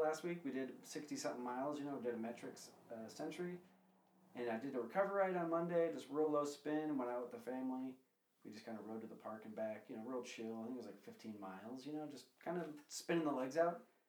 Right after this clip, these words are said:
And I was like, "All right, cool. Wednesday, a couple days later, I'm gonna feel pretty good. I'm gonna go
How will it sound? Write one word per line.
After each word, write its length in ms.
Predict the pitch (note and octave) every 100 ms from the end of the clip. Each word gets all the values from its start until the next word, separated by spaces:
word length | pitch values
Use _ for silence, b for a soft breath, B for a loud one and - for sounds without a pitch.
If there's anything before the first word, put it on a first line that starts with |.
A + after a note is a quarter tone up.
| _ _ _
And 80 | C3
I 40 | C#3
was 80 | E3+
like, 100 | G#3
"All 60 |
right, 140 | A#3 -
cool. 180 | G#3 D#3
Wednesday, 320 | D3 E3+ E3
a 40 |
couple 200 | D#3 D#3
days 200 | D3+ D3
later, 260 | C#3 D#3 D#3
I'm 80 | D3
gonna 140 | C3+
feel 180 | C3+ B2+
pretty 220 | A#2 B2
good. 280 | A#2 B2+ B2+
I'm 60 | A#2+
gonna 160 | A2+ A2
go 300 | A2+ A#2